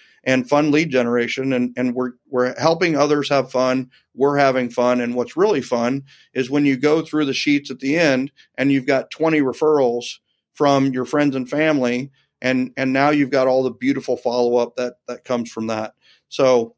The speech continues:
I think find something you love to do, find something that's fun, and, you know, master it. Mastery is the key. Mastery is my license plate.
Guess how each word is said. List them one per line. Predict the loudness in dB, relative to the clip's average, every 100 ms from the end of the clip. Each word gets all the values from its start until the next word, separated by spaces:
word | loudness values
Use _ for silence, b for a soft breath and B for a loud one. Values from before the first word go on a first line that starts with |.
| -6
I | -2
think | 0 -2 -2
find | 0 0 0
something | -2 -2 -4
you | 0
love | 0 0
to | -2
do, | -2 -2
find | 0 -2 -2
something | -4 -6 -6
that's | -8 -6
fun, | -2 0 0 -4 _ _ _ _
and, | -4 -2 0 0 -4 -8 -10
you | -8
know, | -4
master | 0 2 0 -2 -4
it. | -6 -8 _
Mastery | -2 0 -2 -4 -4 -4
is |
the | -6
key. | -4 -2
Mastery | 2 2 0 -2 -4
is |
my | 0 0
license | 2 2 0 -6 -6
plate. | -10 -10 -14